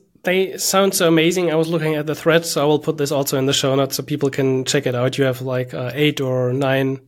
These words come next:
little videos where you show the different features. Um, so that's even better visually taking a look at this. My, my only question is really, wh-, when can I get my hands on this? Like, how, how big is your team? Uh, have you planned any bigger features, or do you really now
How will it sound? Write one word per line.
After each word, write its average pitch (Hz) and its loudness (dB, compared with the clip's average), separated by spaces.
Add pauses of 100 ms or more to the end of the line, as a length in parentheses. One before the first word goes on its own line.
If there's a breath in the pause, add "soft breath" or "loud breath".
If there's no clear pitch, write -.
(180)
little 135 0 (120)
videos 151 2
where 139 2
you 135 0
show 147 2
the 135 -2
different 135 -2
features. 143 -2
Um, 120 -4
so 123 -6
that's 123 0
even 131 -2
better 127 0 (320 loud breath)
visually 156 4
taking 139 0
a 131 0
look 131 -2
at 127 -2
this. 135 -4
My, 147 -2 (400 loud breath)
my 170 2
only 202 6
question 185 -2
is 160 -2
really, 151 0 (160)
wh-, 175 -12
when 170 4
can 143 -4
I 139 0
get 135 -2
my 139 2
hands 131 -2
on 127 -4
this? 127 -8
Like, 131 -6 (240 loud breath)
how, 226 -2
how 247 4
big 247 -4
is 208 -6
your 202 0
team? 220 -4
Uh, 175 0
have 185 0
you 175 -2 (140)
planned 170 2
any 180 2
bigger 170 2
features, 214 0
or 170 4
do 165 0
you 165 2
really 156 4
now 143 0